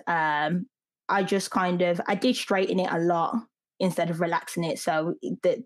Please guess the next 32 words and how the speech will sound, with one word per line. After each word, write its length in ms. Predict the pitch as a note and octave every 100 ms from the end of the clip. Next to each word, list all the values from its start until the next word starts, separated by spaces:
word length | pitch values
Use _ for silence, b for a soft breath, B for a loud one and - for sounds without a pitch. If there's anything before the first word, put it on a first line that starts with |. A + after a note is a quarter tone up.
| -
the, 100 | F3
the 160 | F3+ F#3
two 200 | - G3+
of 80 | F#3
them 120 | F3
were 40 | F3
still 260 | - F3
bad. 440 | E3 E3+ D3+ E3+ - B B B B -
Um, 540 | E3+ D#3+ D#3 F3 G3 _ _ _ _ _ _ _ - -
but 120 | G3+
I 80 | F#3+
really 320 | F3+ G#3 G3
liked 240 | F#3+ G#3 -
having 240 | F#3+ G3
short 320 | - F#3+ -
hair. 320 | F#3+ F#3 G#3+
I've 120 | F#3 F#3
never 280 | F#3 F#3
really, 260 | F#3 F3+ F3+
like, 260 | F3+ E3+ F3
enjoyed 380 | F3+ E3+ E3+ F3+
having 280 | F#3 F3+ F3+
long 220 | F3 F#3
hair. 340 | - F3 G3+ C#4+ B B B -
So 260 | - G#3
for 140 | G3 G#3
me, 280 | A3+ G3+
the 100 | F#3
hairstyles 680 | G3 G#3 G3 G3+ G3 F#3+ G3+
that 100 | G#3
I 120 | F#3+
wanted, 640 | F3 F#3 F#3 F#3 - G3